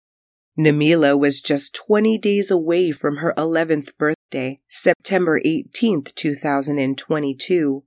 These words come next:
which is also a significant date for long-term Saginaw residents because it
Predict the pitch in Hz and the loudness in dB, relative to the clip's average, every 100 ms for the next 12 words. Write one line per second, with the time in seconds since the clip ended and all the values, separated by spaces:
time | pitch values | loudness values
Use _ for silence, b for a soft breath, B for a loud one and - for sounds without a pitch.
0 | _ 143 156 - 151 156 185 - 247 240 | _ 0 2 2 0 2 2 2 2 4
1 | 240 - 233 208 208 233 - 196 - 175 | 2 0 0 -2 -2 -2 -2 -4 -2 -4
2 | 190 - 156 139 156 170 170 170 - 175 | -4 -6 -2 0 2 0 -2 -6 -4 -4
3 | 165 - 185 170 175 170 160 151 147 196 | -4 -2 0 0 -2 -2 -2 -2 -2 -2
4 | 160 135 139 - 165 - 165 156 185 | -4 -4 -6 -8 -10 -4 -4 -2 -2